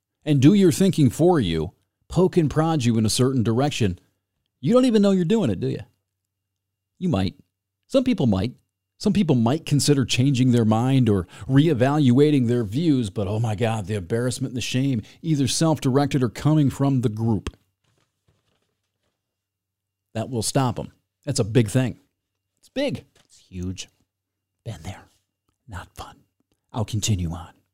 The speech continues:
He does make a clarification. He does not say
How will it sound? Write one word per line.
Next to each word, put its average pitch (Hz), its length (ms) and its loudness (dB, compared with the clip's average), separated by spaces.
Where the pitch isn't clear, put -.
He 139 80 -6
does 147 160 4
make 147 140 4
a 107 60 -6
clarification. 107 800 -2
He 139 160 -2
does 135 360 4
not 139 240 2
say - 460 -4